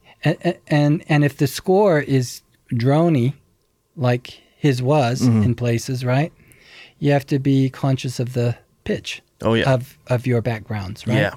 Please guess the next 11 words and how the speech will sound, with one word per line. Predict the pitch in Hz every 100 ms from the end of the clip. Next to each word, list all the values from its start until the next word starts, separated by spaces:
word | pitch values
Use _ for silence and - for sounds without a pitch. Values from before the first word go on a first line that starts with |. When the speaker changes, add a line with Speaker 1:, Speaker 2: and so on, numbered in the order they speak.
| -
Speaker 2:
hundred | - 156
percent. | 87 - 98 - - - - _ -
Speaker 1:
And, | 135 135 135 131
um, | 135 123 127 - _
since | - 170 160
we | 180 156
were | 147
doing | 135 151 151 147
this | 139 -
in | 139 135 - _
surround, | - 139 127 135 113 110 147